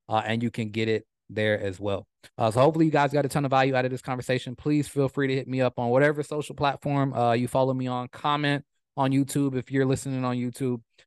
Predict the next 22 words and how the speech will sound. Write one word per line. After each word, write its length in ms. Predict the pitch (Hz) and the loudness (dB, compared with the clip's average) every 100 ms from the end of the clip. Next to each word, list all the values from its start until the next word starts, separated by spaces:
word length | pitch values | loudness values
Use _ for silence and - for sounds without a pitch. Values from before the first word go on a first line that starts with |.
| - | -2
uh, 160 | 120 117 | 0 2
and 80 | 139 | 0
let 100 | 190 | 0
me 60 | |
know 80 | 175 | 2
how 60 | 165 | 2
you 100 | 156 | 2
feel 140 | 165 | 2
about 180 | 147 143 | 2 0
this. 160 | 139 | -2
Let 80 | 160 | -4
me 80 | 180 | -2
know 240 | 175 170 | 0 0
if 140 | 147 127 | 0 -4
this 160 | 143 - | -4 -4
is 80 | |
something 240 | - 160 143 | -6 -6 -4
that 100 | - | -4
you've 120 | 147 | 2
dealt 160 | 135 135 | 2 2
with 120 | 131 | 0
yourself, 320 | 123 147 | -2 0